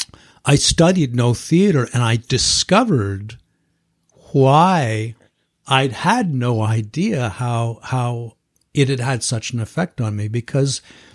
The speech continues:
there is this principle in Noh theater, uh, in the Japanese culture itself, that, that hara,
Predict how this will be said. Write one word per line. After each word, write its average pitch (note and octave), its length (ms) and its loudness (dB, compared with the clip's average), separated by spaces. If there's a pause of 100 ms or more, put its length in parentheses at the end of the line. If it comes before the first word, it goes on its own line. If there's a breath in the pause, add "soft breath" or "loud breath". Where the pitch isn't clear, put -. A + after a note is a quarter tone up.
(400 loud breath)
there C3 200 6
is C3+ 280 2
this B2+ 600 -2 (840)
principle - 840 0 (440)
in B2 300 2
Noh B2 240 2
theater, A2 640 -2 (920)
uh, B2 280 4
in D3 160 6
the C#3 100 4
Japanese C3+ 640 0
culture - 480 -6
itself, - 800 -8
that, B2+ 360 -2
that C3 340 2 (340 soft breath)
hara, C#3+ 640 2